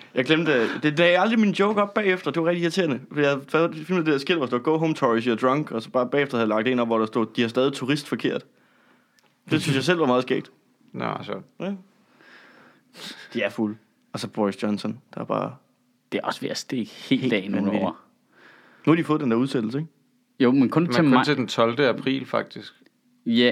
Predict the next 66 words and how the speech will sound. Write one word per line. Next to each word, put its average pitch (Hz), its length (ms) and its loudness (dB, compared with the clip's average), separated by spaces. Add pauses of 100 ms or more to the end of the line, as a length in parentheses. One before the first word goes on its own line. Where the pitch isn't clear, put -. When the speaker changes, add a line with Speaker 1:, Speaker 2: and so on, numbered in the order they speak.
(140)
Speaker 3:
jamen, 127 260 4
som, 131 280 2
Speaker 2:
De 117 40 0
Speaker 3:
men 120 120 6
Speaker 2:
skal 120 180 4
have 131 180 2
vedtaget 165 420 2
noget 135 260 4
inden 127 280 2
den 135 100 -4
tolvte 110 320 2
april. 104 300 -4
Speaker 3:
Ja. 120 160 4
Speaker 1:
Ja, 117 80 -10 (140)
ellers 120 240 -2
er 123 60 2
det 113 100 -2
Speaker 2:
Så - 60 -4
Speaker 1:
hard 107 60 2
Speaker 2:
det - 20 6
er 156 60 4
om - 60 0
to 110 140 0
Speaker 1:
Brexit. 131 120 2
Speaker 2:
uger. 120 200 2 (120)
Speaker 3:
Ja. 117 160 2 (560)
Ellers 143 220 2
så 147 120 0
gider 131 260 4 (140)
E 107 40 0
U 110 140 0
ikke 107 180 -4
mere, 101 140 -2
vel? 139 160 -2 (140)
Så - 80 -8
bliver 117 100 -2
Speaker 2:
Nej. 110 80 4
Speaker 3:
det 123 80 2
noget 107 140 0
pjat. - 280 -4 (240)
Speaker 2:
Det 135 100 2
er 131 40 -4
toogtyvende 165 580 2
maj, 127 380 2 (720)
der 135 80 4
skal 143 260 -2
Brexit 135 600 0 (460)
ske. - 500 -6 (180)
Speaker 3:
Ja. 120 120 2 (220)
Speaker 1:
Det 107 80 -8
skulle 139 180 -2
have 120 120 2
været 95 160 -2 (340)
i 117 40 2
morgen. 110 220 2
Speaker 2:
Om 123 100 4
det 127 120 2
så 156 80 4
er 147 80 4
med 143 120 2
en 117 180 0
deal 139 300 2
eller 113 180 2
en 107 120 -2
no 110 140 2
deal. 107 300 -2